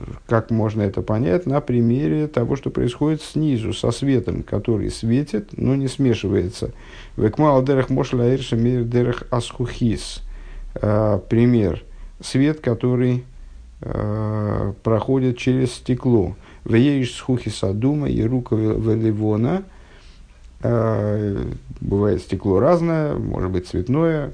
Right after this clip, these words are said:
красное, зеленое, белое. Э, да ей шхилуким бемары сейлу, есть, э, различия у, м,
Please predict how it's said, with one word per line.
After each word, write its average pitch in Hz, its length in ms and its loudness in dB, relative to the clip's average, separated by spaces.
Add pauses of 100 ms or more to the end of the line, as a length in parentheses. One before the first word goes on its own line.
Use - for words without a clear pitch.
красное, 127 500 0
зеленое, 110 580 0
белое. 160 480 2 (440)
Э, 107 260 2
да 113 80 0
ей 127 220 4
шхилуким 120 500 2
бемары 107 400 2
сейлу, 123 400 2
есть, 110 400 -2
э, 107 260 0
различия 101 640 0 (560)
у, 95 420 2 (300)
м, - 140 -6